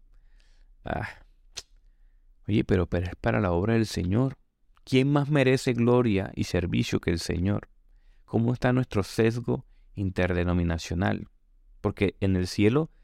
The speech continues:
no es que van a entrar los calvinistas, los arminianos, los pentecostales, los bautistas, no, no. Van a entrar son cristianos. Entonces, todo lo que es para la,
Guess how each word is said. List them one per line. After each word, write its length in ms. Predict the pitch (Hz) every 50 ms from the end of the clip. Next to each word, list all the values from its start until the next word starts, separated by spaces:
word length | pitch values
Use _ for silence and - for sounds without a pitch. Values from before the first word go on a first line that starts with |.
| _ - _ _ _ - - -
no 140 | 104 110 110
es 60 | -
que 100 | - 117
van 100 | 117 117
a 40 | 117
entrar 220 | 117 110 - 110 117
los 180 | 120 107 -
calvinistas, 760 | - 104 98 101 92 90 92 107 123 135 - - - 151 147
los 200 | 135 123 107 98
arminianos, 720 | 101 - 95 92 90 90 92 95 104 113 123 131 135 135 131
los 140 | 113 101 -
pentecostales, 800 | - 90 87 - 85 - - 90 - - 120 117 127 131 127 113
los 120 | 101 92
bautistas, 680 | 87 87 82 85 - - - 120 131 127 - - 113 98
no, 160 | 92 92 90
no. 260 | 90 90 92 95 - - _ _ _ _ - _ -
Van 100 | 85 92
a 40 | 104
entrar 260 | 120 123 - 123 123
son 200 | - 131 127 131
cristianos. 1080 | 123 - 143 151 147 - - - - 110 104 110 - 147 143 110 95 - - - - _ _ _ - - _ - - _ _ _ - - - - - - - - _ - _ - - -
Entonces, 280 | - - 95 95 -
todo 200 | - 104 107 127
lo 120 | 151 156 -
que 120 | - 131
es 80 | 127 -
para 180 | - 143 139
la, 320 | 127 120 110 101 110 117